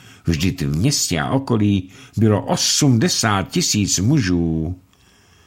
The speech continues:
Ale bohatí měšťané nechtěli, neboť se báli, že by se lid mohl dostat k moci. A nadto chenští vzhlíželi k císaři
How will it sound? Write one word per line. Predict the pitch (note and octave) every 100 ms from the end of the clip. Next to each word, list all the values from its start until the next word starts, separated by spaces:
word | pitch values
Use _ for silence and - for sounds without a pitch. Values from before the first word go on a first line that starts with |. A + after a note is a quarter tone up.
| _ -
Ale | D2+ D#2 E2+ F2+ G2+ A#2
bohatí | E2 D#2 C#2 D#2 F#2+
měšťané | G2 F2 C#2+ - D#2+ F#2+
nechtěli, | E2+ - - C#2+ B1+ C2 - - _ - - -
neboť | G2 F2+ F2+
se | -
báli, | E2 C#2+ D#2 F2 A2 A#2+ B2 C3 - - - - - - -
že | G2+
by | G2
se | G2 F#2+
lid | G2+ G2+ C3+ -
mohl | G2+ B2 A2+
dostat | A#2 A2 G#2+ G#2+ G#2+
k | -
moci. | F#2 D2+ - - - - _ _ _ _ _ _ _ _ -
A | F#2
nadto | G2+ F3 - - C#2 - -
chenští | - D3 A3+ - - - C#2 C2+ C#2 -
vzhlíželi | - D#2+ E2+ F3+ E3 E3 F#2+
k |
císaři | - E3 C#3+ D#3 D3 D#3